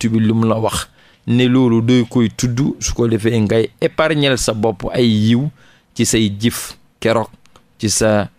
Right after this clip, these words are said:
xasanaat. Waaw, keroog ba ñuy peser say jëf, ñu ne moom de daanoon na topp tegtal ba ko Yonent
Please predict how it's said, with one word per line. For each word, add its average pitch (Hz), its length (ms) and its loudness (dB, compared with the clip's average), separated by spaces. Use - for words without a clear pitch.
xasanaat. 110 800 -4
Waaw, 95 300 -2
keroog 107 280 0
ba 90 220 -2
ñuy 113 240 2
peser 110 380 0
say 110 260 0
jëf, 170 300 -2
ñu 113 160 0
ne 120 120 2
moom 127 300 2
de 123 180 0
daanoon 117 600 0
na 117 80 0
topp - 400 -4
tegtal 117 720 -2
ba 104 180 -4
ko - 100 -2
Yonent 117 380 2